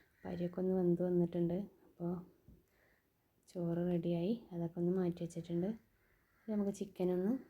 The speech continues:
ഒന്ന് വേവിച്ചെടുക്കാം ട്ടോ. അതിനായിട്ട് ഒരു വട്ടക എടുത്തിട്ടുണ്ട്,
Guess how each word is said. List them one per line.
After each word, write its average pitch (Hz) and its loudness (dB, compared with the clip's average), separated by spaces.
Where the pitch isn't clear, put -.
ഒന്ന് 202 0
വേവിച്ചെടുക്കാം 175 0
ട്ടോ. 165 -4
അതിനായിട്ട് 196 0
ഒരു 185 0
വട്ടക 180 -2
എടുത്തിട്ടുണ്ട്, 170 0